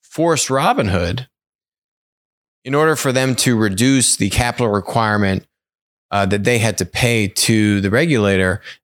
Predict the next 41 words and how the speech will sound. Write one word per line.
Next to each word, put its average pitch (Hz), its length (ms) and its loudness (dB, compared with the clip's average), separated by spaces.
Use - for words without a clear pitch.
they 120 280 0
imposed 107 480 0
these 98 200 0
trading 110 340 0
restrictions 95 560 0
on 101 240 0
the 92 80 0
stocks - 920 -2
as 98 220 0
a - 40 -4
compromise. - 720 -2
And 107 120 0
then 104 100 2
they 104 100 2
were 98 80 2
able 98 260 0
to 98 140 0
reduce, 98 540 2
it 110 60 -2
was 104 120 0
still 165 320 2
a 107 160 0
triple, 107 640 -2
triple 139 280 0
the 104 100 -2
capital 113 360 0
requirement 98 480 0
they 92 80 2
were 92 80 2
used 104 280 0
to 95 80 0
putting 87 340 -2
up, 90 400 -2
um, 95 260 0
you 95 100 2
know, 92 120 2
with 92 160 0
the - 60 -4
twenty-four 101 420 -2
hour 92 200 0
notice. 95 480 0